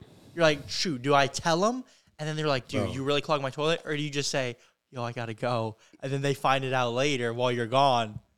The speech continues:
Speaker 2: Bro, even worse, one time, man, I was D J ing a wedding. And every time I get done, every time I,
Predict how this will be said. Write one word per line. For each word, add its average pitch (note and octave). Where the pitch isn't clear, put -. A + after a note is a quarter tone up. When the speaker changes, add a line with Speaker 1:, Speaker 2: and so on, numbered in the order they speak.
Speaker 2:
Bro, B2
even C#3+
worse, B2+
one B2
time, A2+
man, G2+
I B2
was A2+
D A2+
J C3
ing A#2
a G2+
wedding. F#2+
And A2+
every B2+
time D3
I C3
get A2
done, A2+
every E3
time F3
I, D3+